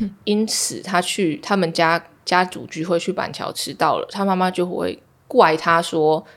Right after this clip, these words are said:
Speaker 2: ，“你为什么会迟到？你为什么不注重这个，这件事情？你为什么会迟到？”他就淡淡的跟他妈妈说，“因为我必须要先去新庄再接你啊。”
Speaker 1: 嗯，嗯。
Speaker 2: 就是你可以，因为就差了可能二十分钟的车程，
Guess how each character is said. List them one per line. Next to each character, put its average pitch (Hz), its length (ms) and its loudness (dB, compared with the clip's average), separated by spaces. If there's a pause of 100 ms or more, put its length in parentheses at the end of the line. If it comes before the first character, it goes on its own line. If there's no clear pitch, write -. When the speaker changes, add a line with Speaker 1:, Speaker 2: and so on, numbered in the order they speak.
(220)
Speaker 2:
，“你 170 80 -4
为 180 100 2
什 180 80 -2
么 135 80 -6
会 165 100 -2
迟 - 180 -2
到？ - 280 -4 (160)
你 202 100 4
为 240 40 4
什 226 80 2
么 165 80 4
不 175 140 -2
注 190 160 0
重 175 180 0
这 170 120 0
个， 147 80 2
这 175 160 -2
件 165 220 -2
事 165 140 -6
情？ - 300 -8
你 - 80 -6
为 196 220 8
什 - 120 -2
么 135 80 -4
会 160 80 0
迟 - 160 -4
到？” - 240 0 (400)
他 202 140 -2
就 196 160 0
淡 185 340 0
淡 175 120 0
的 170 60 -2
跟 175 120 -2
他 175 80 -2
妈 170 120 2
妈 170 140 -4
说 170 260 -2
，“因 208 180 -2
为 247 80 2
我 202 80 2
必 - 120 -6
须 196 120 -4
要 190 100 -2
先 190 180 -4
去 190 80 -2
新 180 240 -6
庄 170 200 -4
再 160 100 -2
接 147 320 -4
你 - 280 -4
啊。” - 280 -8
Speaker 1:
嗯， 170 60 -8
嗯。 170 100 -10 (260)
Speaker 2:
就 208 140 0
是 208 260 0
你 165 220 -6
可 190 220 0
以， - 180 -2 (840)
因 214 100 0
为 240 60 2
就 240 100 4
差 190 260 4
了 175 80 2
可 - 140 -6
能 - 100 -6
二 190 80 2
十 - 140 -6
分 139 220 -4
钟 127 180 -4
的 - 80 -8
车 147 220 0
程， - 160 -8